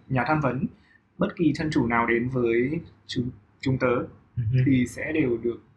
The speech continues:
Speaker 1: nhà tham vấn hướng dẫn và giải thích cho tường tận cặn kẽ về mọi điều mà họ có thể trải qua trong phiên tham vấn.
Speaker 2: Ok.
Speaker 1: Tuy nhiên thì việc biết trước một chút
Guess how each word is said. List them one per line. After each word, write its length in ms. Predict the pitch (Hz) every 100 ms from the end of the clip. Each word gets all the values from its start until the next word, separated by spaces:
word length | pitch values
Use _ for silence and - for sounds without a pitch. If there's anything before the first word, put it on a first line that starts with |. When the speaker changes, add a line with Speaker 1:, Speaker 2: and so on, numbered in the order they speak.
| - -
Speaker 1:
nhà 140 | 120 117
tham 120 | 139
vấn 200 | 127 123
hướng 200 | 131 123
dẫn 280 | 131 151 202 190
và 400 | 123 113 110 104 - - _ _ _ _ _ _ _
giải 200 | - 120 -
thích 140 | 180 -
cho 160 | 151 143 139 135 135 -
tường 180 | 127 113
tận 120 | 123 - - -
cặn 160 | 123 113
kẽ 280 | 131 139 175 175 - _ _ -
về 400 | 117 113 107 104
mọi 180 | 120 - 131
điều 340 | 117 107 107 _
mà 100 | 110 107 107 104 107 - _ _ _ _ _ _ _ _ -
họ 220 | 131 -
có 160 | 123 123
thể 160 | 151 110
trải 160 | 113 104
qua 300 | 127 131 127 127
trong 260 | 127 127 -
phiên 140 | 131
tham 160 | 131 123
vấn. 220 | 113 117 202 - _ _ -
Speaker 2:
Ok. 240 | 104 - 107 87 - _
Speaker 1:
Tuy 100 | 147
nhiên 360 | 143 147 139 131
thì 120 | 120 107 104
việc 140 | 110 - _ -
biết 140 | 175
trước 200 | - 208 214 - _ _ _
một 80 | 117 -
chút 180 | 208